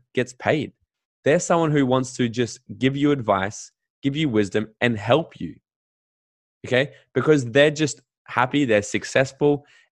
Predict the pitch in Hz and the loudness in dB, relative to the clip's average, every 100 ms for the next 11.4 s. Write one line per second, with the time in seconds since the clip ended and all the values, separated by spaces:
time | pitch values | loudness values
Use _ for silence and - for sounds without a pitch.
0 | - 131 139 143 147 135 143 139 - 131 | 0 2 2 0 0 -4 -2 -2 -2 -4
1 | 131 - 127 123 117 143 131 117 127 113 | -4 -2 -2 -2 0 0 0 0 -2 -2
2 | 117 - 113 104 135 147 101 90 _ _ | -4 -2 -2 -2 -4 -2 -2 -4 _ _
3 | _ _ _ _ 123 160 208 190 190 196 | _ _ _ _ 2 4 4 4 2 2
4 | 180 175 170 165 - - 262 - - _ | 2 0 0 -2 -4 -4 -2 -2 -6 _
5 | _ _ _ _ _ _ _ _ - 147 | _ _ _ _ _ _ _ _ 0 0
6 | 139 165 180 147 254 - 127 104 87 69 | 0 -2 2 2 2 0 0 0 -2 -6
7 | - _ _ _ _ _ _ 143 170 - | -14 _ _ _ _ _ _ 2 4 4
8 | 185 156 151 143 139 131 117 - 131 127 | 2 4 2 2 2 2 -2 -2 -4 -2
9 | - 107 _ _ _ _ _ _ _ _ | -6 -8 _ _ _ _ _ _ _ _
10 | _ - 107 104 110 110 104 98 95 87 | _ -4 0 2 2 2 0 -2 -4 -6
11 | 58 - - | -10 -18 -20